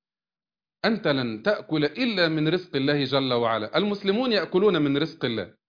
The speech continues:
الكفر يأكلون من رزق الله، المنافقون يأكلون من رزق الله، لأنه ليس رازق في الحقيقة على هذا الأرض، على هذا الكون كله، إلا الله سبحانه وتعالى.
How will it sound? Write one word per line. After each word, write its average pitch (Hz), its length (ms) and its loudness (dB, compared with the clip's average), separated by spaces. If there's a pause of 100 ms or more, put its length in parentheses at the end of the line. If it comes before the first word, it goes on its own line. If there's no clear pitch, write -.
الكفر 143 540 2
يأكلون 151 460 -2
من 135 160 0
رزق 147 260 -4
الله، 107 260 -6 (280)
المنافقون 185 720 -2
يأكلون 180 520 -2
من 151 160 0
رزق 170 260 -4
الله، 123 280 -2 (320)
لأنه 233 600 2
ليس 220 360 0
رازق 170 520 2
في 147 100 -4
الحقيقة 196 540 -2
على 127 280 4
هذا 156 380 0
الأرض، 131 420 0
على 123 240 -2
هذا 156 280 -2
الكون 180 580 0
كله، 233 640 2 (360)
إلا 226 240 0
الله 190 440 2
سبحانه 175 580 -4
وتعالى. 165 500 -2